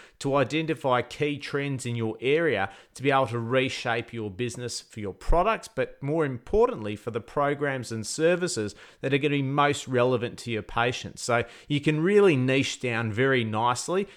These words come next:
and stop being all things to everyone, because it's not getting anyone anywhere at the moment. Number two, start now. Start now.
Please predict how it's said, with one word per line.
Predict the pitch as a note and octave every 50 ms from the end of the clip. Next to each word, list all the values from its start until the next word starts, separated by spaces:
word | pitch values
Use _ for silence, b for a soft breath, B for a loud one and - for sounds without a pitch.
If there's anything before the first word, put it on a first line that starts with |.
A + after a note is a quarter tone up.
| B
and | B C#3 C#3 B2+
stop | - - - - A3+ A3 - - _
being | - F#3+ E3 D#3 D#3+ D3+ A2+ G2+ G#2 C3 D#3 - _ _ _ -
all | D3+ C#3+ D3 D#3+ E3
things | - - C#3+ C3 B2+ B2+ - -
to | - - -
everyone, | D3 B2 B2+ C3 A#2+ G#2+ G2+ F#2+ G2 G#2
because | G#2+ G#2 G#2 G#2
it's | A#2+ A2 - -
not | D3 D#3 C#3+ - -
getting | - C#3+ B2 A#2+ A#2+ B2+ - -
anyone | - C#3 C#3+ D3+ C#3 B2 A#2+ A#2 A2+ A#2 - -
anywhere | - C3+ A#2+ A#2+ A#2 G#2+ G2+ G#2+ G2+ G2+ G2+ - - -
at | G#2 G#2+ - - -
the | G#2+
moment. | G#2 G#2 G#2+ A#2 A#2+ G#2+ F#2 - - _ B B B B B B B B B B B B B B
Number | C#3+ F#3+ A3+ A#3+ A#3+ C4
two, | - - - E3 E3 G3+ A#3+ C4+ D4 G#3+ - - _ -
start | - - - - - F3+ F3+ G3+ G#3 - -
now. | D#3+ D#3 D3 C#3 B2 F#2+ E2+ E2+ - - _ _ _
Start | - - - - - F3+ F3+ F#3+ F#3+ F#3+ F#3 F3
now. | D#3+ C#3 B2 G#2+ F2 F2 -